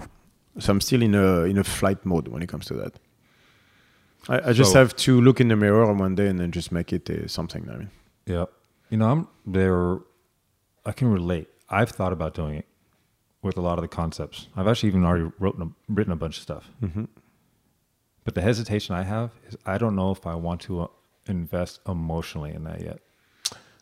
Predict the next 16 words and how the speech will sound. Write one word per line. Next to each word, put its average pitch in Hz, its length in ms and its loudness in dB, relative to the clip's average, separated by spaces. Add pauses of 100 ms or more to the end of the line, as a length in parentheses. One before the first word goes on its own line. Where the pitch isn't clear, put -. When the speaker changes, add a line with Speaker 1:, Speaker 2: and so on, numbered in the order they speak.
(200)
Speaker 1:
There's 117 160 2
that 147 180 2
as 107 140 0
well. - 160 -6 (640)
It's, 113 420 0
once 139 260 0
you - 20 2
start 165 200 0
to 131 60 -6
put 117 220 -6
your 113 80 2
words 113 240 0
on 90 160 -4
paper, 92 580 -6
it's, - 720 -4
uh, 87 1000 -4